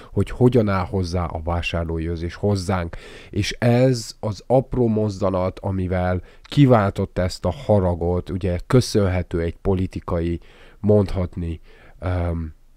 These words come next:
dolognak, egy történelmi politikai dolognak, hogy egy kicsit mélyebben megértsétek, szeretnék nektek beszélni arról, hogy Hongkong miért és hogyan került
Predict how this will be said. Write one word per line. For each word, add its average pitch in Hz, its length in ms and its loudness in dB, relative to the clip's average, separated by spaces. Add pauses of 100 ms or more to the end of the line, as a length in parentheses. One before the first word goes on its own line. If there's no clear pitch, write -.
(120)
dolognak, 98 640 2
egy 95 80 -4
történelmi 101 600 4
politikai 95 580 0
dolognak, 87 520 -4
hogy 110 140 0
egy 113 80 2
kicsit 196 280 0
mélyebben 139 560 6
megértsétek, 104 580 0
szeretnék 113 520 -2
nektek 90 320 -4
beszélni 92 480 -2
arról, 90 240 -2
hogy 90 140 -4
Hongkong 107 640 2
miért 90 540 0
és 87 100 -6
hogyan 107 440 2
került 82 460 -8